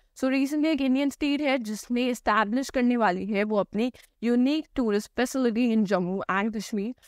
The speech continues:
So, कौन सी स्टेट है? वो है आपकी महाराष्ट्र, जो एस्टैब्लिश करेंगी। ये एस्टैब्लिश करने वाली है एक टू पॉइंट फ़ाइव acre land in Ichagam near श्रीनगर एयरपोर्ट, वहाँ पे कंस्ट्रक्ट करने वाली है महाराष्ट्र भवन। नेक्स्ट आते हैं, अब रिसेंट में एक कोलैबोरेशन हुई है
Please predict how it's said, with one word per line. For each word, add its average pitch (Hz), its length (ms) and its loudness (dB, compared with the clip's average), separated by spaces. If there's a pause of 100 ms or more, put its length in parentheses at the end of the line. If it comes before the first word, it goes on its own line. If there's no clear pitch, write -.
(100)
So, 254 120 -6
कौन 262 160 2
सी 294 120 0
स्टेट 269 280 0
है? 302 120 2
वो 226 240 0
है 254 100 2
आपकी 233 280 2
महाराष्ट्र, 185 760 0
जो 214 140 0
एस्टैब्लिश 185 500 -2
करेंगी। 190 380 -2 (320)
ये 285 40 2
एस्टैब्लिश 269 380 2
करने 262 200 4
वाली 247 220 2
है 269 120 2
एक 277 180 -2
टू 294 100 0
पॉइंट 262 240 2
फ़ाइव 247 260 2
acre 226 380 0
land 208 340 2
in 233 300 -2
Ichagam 233 420 0 (300)
near 220 280 2
श्रीनगर 247 640 -2
एयरपोर्ट, 190 460 -4 (300)
वहाँ 226 300 4
पे 330 60 -2
कंस्ट्रक्ट 277 400 -2
करने 262 180 2
वाली 220 300 4
है 269 100 2
महाराष्ट्र 214 680 0 (220)
भवन। 202 260 -4 (680)
नेक्स्ट 240 320 2
आते 247 240 4
हैं, 254 220 -2
अब 220 180 -2
रिसेंट 254 360 0
में 262 100 2
एक 262 100 -2
कोलैबोरेशन 233 680 0
हुई 220 200 -2
है 233 140 0